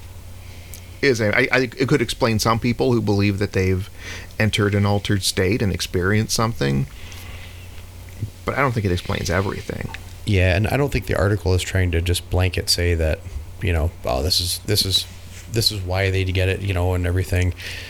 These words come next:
Speaker 2: It, it,
Speaker 1: Yeah,
Speaker 2: it's
Speaker 1: depending on who writes it, they might be trying to say that.
Speaker 2: Well, but they said, "While some mediums are able to
Speaker 1: <laughs>
Speaker 2: expose details so specific that they can't possibly come from anyone but your dead relative," um, it,
Speaker 1: Mm-hmm.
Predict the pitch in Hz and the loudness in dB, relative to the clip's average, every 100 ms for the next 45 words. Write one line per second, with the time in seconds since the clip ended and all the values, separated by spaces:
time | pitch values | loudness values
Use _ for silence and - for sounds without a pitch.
0 | - - 101 - 165 160 160 - - 151 | -8 0 0 4 4 4 4 0 -2 2
1 | 208 180 147 151 127 127 131 - 98 101 | 4 4 4 4 6 4 4 0 2 4
2 | 98 92 - 92 95 85 - - - 58 | 4 2 0 -2 0 0 -2 -2 -4 -2
3 | - 117 139 147 135 135 131 127 110 104 | -2 0 2 2 2 0 2 2 4 4
4 | 101 - 123 117 107 110 107 104 90 104 | 4 2 2 4 4 4 2 4 4 4
5 | 104 104 120 92 - - 101 98 - 98 | 4 4 4 4 2 2 4 4 2 0
6 | 104 98 98 90 - - 117 143 - - | 0 2 0 2 2 2 2 0 0 0
7 | - 95 98 95 92 87 95 - 107 - | 0 0 0 0 0 0 0 0 -2 0
8 | 107 101 98 95 - 95 90 87 98 104 | 0 0 0 0 0 0 0 0 2 2
9 | 95 90 90 85 90 90 85 104 101 - | 4 2 2 0 0 2 2 4 2 2
10 | 87 85 90 - - - - - 90 90 | 0 0 -2 -6 -12 -14 -14 -4 0 2
11 | 85 - 107 104 95 | 0 0 2 4 2